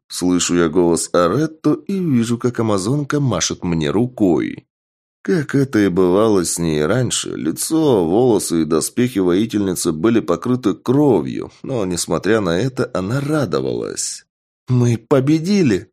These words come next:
крикнула она, радуясь победе, словно ребёнок, получивший в подарок желанную игрушку. Я улыбнулся ей и помахал в ответ.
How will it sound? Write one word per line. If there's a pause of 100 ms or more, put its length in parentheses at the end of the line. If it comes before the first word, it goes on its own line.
(160)
крикнула
она,
радуясь
победе,
словно
ребёнок,
получивший
в
подарок
желанную (100)
игрушку. (840)
Я
улыбнулся
ей
и
помахал
в
ответ.